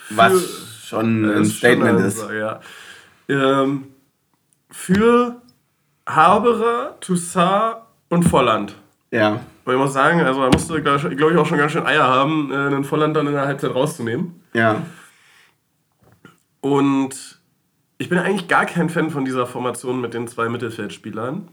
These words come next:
Speaker 2: Mhm.
Speaker 1: Aber ich finde echt, äh, aus dem, was ich jetzt heute gesehen habe, in der Doppelbesetzung Khedira und Kral kann es funktionieren.
Speaker 2: Ist das jetzt hier ein, ähm, ähm, wie heißt denn das, ein Hoffnungsschimmer?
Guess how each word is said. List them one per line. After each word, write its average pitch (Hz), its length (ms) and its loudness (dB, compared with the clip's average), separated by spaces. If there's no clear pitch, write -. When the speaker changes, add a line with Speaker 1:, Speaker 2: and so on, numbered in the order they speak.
Speaker 2:
Mhm. 113 340 -4
Speaker 1:
Aber - 340 2
ich 196 220 0
finde 185 480 2
echt, - 840 -4
äh, 131 600 2
aus 117 140 -12
dem, 139 140 -2
was 120 160 -4
ich 113 60 -14
jetzt 117 160 -10
heute 180 220 2
gesehen 143 420 -2
habe, 135 500 -4
in 131 120 -2
der 120 100 2
Doppelbesetzung 147 1080 -2
Khedira 139 480 -2
und 123 140 -2
Kral 123 380 -2
kann 131 180 -4
es 123 120 -8
funktionieren. 107 680 -10
Speaker 2:
Ist 147 200 2
das 170 140 4
jetzt 165 200 2
hier 165 200 2
ein, 147 160 0
ähm, 120 340 0
ähm, 120 420 -4
wie - 80 -10
heißt 107 200 -8
denn 143 120 -8
das, 113 180 -6
ein - 160 -6
Hoffnungsschimmer? 170 800 -4